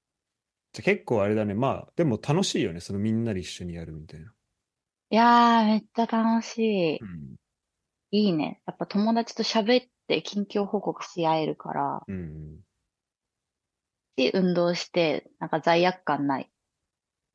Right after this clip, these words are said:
Speaker 1: なんかこの間もね、誰かと、あ、違う、この間誰かっていうか、こ-、その一個前に、その、ケルンで勉強してる人と
Speaker 2: うん。
Speaker 1: 撮った時も、まあ、質問の中で、なんか、「どうやったらなか-、長続きしますか？」とか、「モチベーション上がりますか？」っ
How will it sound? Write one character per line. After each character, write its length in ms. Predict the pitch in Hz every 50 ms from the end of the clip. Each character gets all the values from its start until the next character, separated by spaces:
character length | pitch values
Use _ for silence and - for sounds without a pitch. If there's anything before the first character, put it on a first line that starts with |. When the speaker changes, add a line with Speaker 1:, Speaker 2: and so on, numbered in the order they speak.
| _ _ _ _ -
Speaker 1:
な 80 | 156 147
ん 40 |
か 40 | 120
こ 140 | - - 147
の 80 | 151 185
間 220 | 208 208 214 196
も 120 | 160 127
ね、 280 | 117 113 107 101 98 98
誰 260 | 87 120 147 165 160
か 140 | 151 - 113
と、 400 | - - 104 95 92 87 87 - _ -
あ、 120 | 117 107 101
違 60 | -
う、 100 | 104 98
こ 120 | 92 - 127
の 60 | 123
間 80 | 127 123
誰 180 | 127 135 127
か 80 | - 101
っ 40 | 90
て 100 | - 101
い 40 |
う 80 | 90 95
か、 20 |
こ-、 180 | - - - -
そ 140 | - - 139
の 80 | 131 123
一 120 | 123 123
個 120 | - - 151
前 200 | 156 147 139 120
に、 200 | 107 95 90 -
そ 120 | - 104
の、 360 | 95 92 92 90 87 82 78 -
ケ 140 | - 143
ル 100 | 131 113
ン 60 | 98 92
で 80 | 92
勉 180 | 80 98 98 95
強 160 | 87 101 95
し 100 | 92 -
て 60 | -
る 100 | 92 92
人 160 | 87 - -
と 280 | - - 90 73 53 - _ _ _ _ _ _ _ _ _ _ _ _ _ _ _ _ -
Speaker 2:
う 60 | 220
ん。 180 | 214 208 196 185
Speaker 1:
撮 100 | 147 123
っ 20 |
た 160 | 123 - 131 107
時 220 | 107 98 87 101
も、 420 | 95 101 98 95 85 78 76 - -
ま 120 | 101 117 113
あ、 40 | 113 127 - -
質 180 | - - -
問 140 | 151 156 160
の 60 | 165
中 260 | 170 165 165 - 135
で、 100 | 110 107
な 80 | 101 104
ん 20 |
か、 100 | 92 104
「ど 120 | 87 92 113
う 40 | 135
や 60 | 156
っ 100 | 156 -
た 100 | - 170
ら 80 | 160 151
な 140 | 151 147 143
か-、 100 | - 175
長 280 | 123 143 135 127 139 135
続 180 | - 143 139
き 100 | 131 -
し 80 | - 139
ま 120 | 131 131
す 100 | 120 -
か？」 80 | - 98
と 100 | - 95
か、 80 | 85 90
「モ 140 | 87 92 92
チ 140 | - -
ベ 80 | 101 107
ー 20 |
シ 120 | 101 - -
ョ 40 | 104
ン 40 |
上 40 | 98
が 80 | 98 98
り 80 | 98
ま 140 | 98 101 92
す 80 | - -
か？」 100 | -
っ 40 | 78